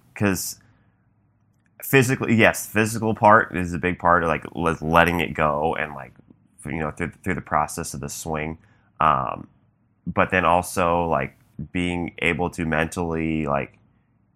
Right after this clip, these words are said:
keep that thought there and that feeling of, "We're going to control, like, slow this down. We're not gonna get caught up in the moment of the situation, or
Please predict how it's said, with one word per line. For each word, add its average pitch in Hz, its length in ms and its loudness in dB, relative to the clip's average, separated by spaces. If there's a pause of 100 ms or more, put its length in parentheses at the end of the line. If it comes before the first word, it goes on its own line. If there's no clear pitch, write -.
(240)
keep - 420 -6
that 82 380 2
thought - 500 2
there 62 520 -10
and 71 340 -6
that 71 260 -4
feeling 80 420 -2
of, 69 220 -6 (720)
"We're 80 180 0
going 87 340 0
to 78 580 -2 (540)
control, - 580 -10
like, 69 120 -12
slow 80 360 -4
this 82 220 -6
down. 73 440 -4
We're 76 100 -4
not 71 160 -6
gonna 76 120 -10
get 64 180 -12
caught 78 260 0
up 76 200 -6
in 78 80 -6
the 73 60 -6
moment 73 320 -8
of 65 60 -10
the 69 60 -16
situation, 71 760 -10
or 69 160 -10